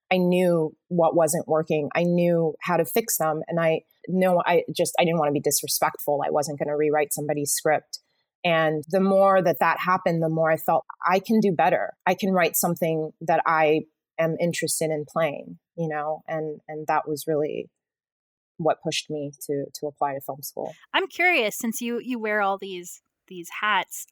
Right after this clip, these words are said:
Speaker 2: have you noticed, like, a difference in how you're treated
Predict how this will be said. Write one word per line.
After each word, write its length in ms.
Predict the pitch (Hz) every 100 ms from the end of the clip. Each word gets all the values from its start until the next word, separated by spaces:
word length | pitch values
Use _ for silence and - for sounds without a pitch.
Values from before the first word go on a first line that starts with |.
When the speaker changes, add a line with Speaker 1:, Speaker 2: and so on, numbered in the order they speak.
| _
Speaker 2:
have 140 | - 254
you 160 | 403
noticed, 320 | 311 269 285
like, 140 | 233 214
a 60 |
difference 600 | 185 175 190 - 269 311 -
in 100 | 208
how 120 | 208
you're 180 | 190 190
treated 580 | - 220 220 196 180